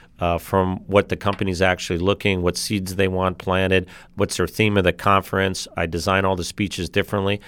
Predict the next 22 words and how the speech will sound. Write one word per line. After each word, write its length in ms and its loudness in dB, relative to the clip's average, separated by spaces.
Uh, 240 4
so 260 4
I, 140 2
I 280 0
really 380 6
have 160 -2
a 80 -2
passion 440 -2
for 200 -8
that. 280 -2
But 260 4
if 160 0
something 360 2
happened 460 0
where 360 4
I 120 4
had 120 2
to 60 0
go 180 0
find 300 0
something 320 -4
else, 320 -4